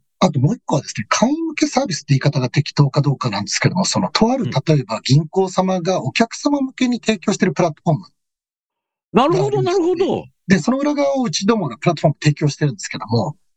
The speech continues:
Speaker 2: なるほど、なるほど。
Speaker 1: その中に今までなかったフィジカルケアとかのコンテンツを入れて、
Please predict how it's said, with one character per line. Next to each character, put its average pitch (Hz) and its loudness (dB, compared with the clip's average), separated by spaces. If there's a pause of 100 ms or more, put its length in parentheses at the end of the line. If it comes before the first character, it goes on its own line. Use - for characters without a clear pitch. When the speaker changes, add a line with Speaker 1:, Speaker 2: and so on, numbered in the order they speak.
Speaker 2:
な 147 4
る 208 2
ほ 233 0
ど、 220 0
な 208 0
る 202 0
ほ 180 0
ど。 160 -2
Speaker 1:
そ 226 2
の 359 -2
中 381 -2
に 240 0 (320)
今 185 4
ま 196 -2
で 156 2
な 180 -2
か - -2
っ - -4
た - -12 (460)
フ - 0
ィ 143 6
ジ - -10
カ 147 2
ル 131 0
ケ 156 -2
ア 101 -8
と - -18
か - -20
の 139 -4
コ - 2
ン 143 0
テ 127 -6
ン 117 -6
ツ 202 0
を 202 2
入 156 -2
れ 131 -4
て、 185 -4